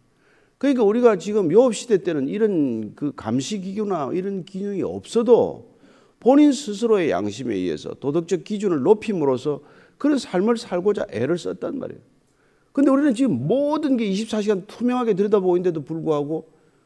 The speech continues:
그걸 잊고는 할짓 안 할짓 가리지 않고 사는 이런 어리석은 삶을 살고 있는 거예요.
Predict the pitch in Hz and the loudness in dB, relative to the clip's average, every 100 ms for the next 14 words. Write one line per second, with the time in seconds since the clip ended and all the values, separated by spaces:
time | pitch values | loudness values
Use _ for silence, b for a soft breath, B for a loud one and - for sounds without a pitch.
0 | b - 294 240 269 277 285 247 208 156 | b 2 4 4 2 0 0 0 0 -4
1 | - B B - 214 208 240 170 190 170 | -8 B B -2 -2 -2 0 2 2 0
2 | 170 - 170 160 131 117 - - 110 113 | -8 -4 -4 -2 -2 -4 -6 -12 -8 -8
3 | 110 - 220 359 330 294 151 B B 131 | -8 -6 -2 2 2 2 0 B B 0
4 | 160 165 196 165 - 98 98 104 - 104 | 2 2 0 -2 -4 -8 -8 -8 -10 -10
5 | 95 107 98 98 92 - | -8 -8 -10 -12 -14 -16